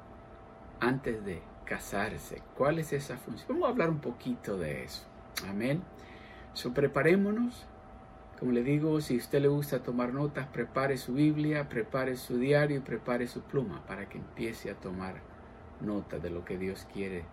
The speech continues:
decirle a usted. Y vamos a estar, a entrar rápidamente al libro de Juan, capítulo diecisiete,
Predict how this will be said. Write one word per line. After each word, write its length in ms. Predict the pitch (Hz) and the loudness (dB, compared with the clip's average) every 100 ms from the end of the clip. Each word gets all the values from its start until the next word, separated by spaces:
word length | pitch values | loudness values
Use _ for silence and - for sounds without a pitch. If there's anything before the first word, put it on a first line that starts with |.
| - | -8
decirle 640 | - - - 98 76 - - - | -4 -4 -4 -6 -6 -10 -12 -10
a 80 | 92 | -8
usted. 380 | 87 - - - - - - - - - - | -8 -10 -10 -10 -12 -16 -16 -14 -14 -4 6
Y 60 | |
vamos 300 | 196 294 240 | 8 8 6
a 20 | |
estar, 400 | 208 - 160 131 - - | 4 6 4 4 -2 -2
a 40 | 151 | 2
entrar 380 | 143 143 175 160 | 2 6 4 6
rápidamente 800 | 170 165 131 110 69 73 - - - - - - - | 2 2 0 0 -2 -6 -8 -10 -10 -18 -18 -6 6
al 180 | 139 | 8
libro 320 | 180 180 175 151 | 8 8 6 4
de 80 | |
Juan, 420 | 139 151 147 107 - - | 4 4 4 2 -4 -6
capítulo 840 | - 117 - 151 143 147 135 131 - - | -4 -4 0 0 0 0 2 0 -2 -6
diecisiete, 1080 | 123 131 120 - 101 - - 123 104 - | 2 4 4 2 -8 -4 2 4 2 -2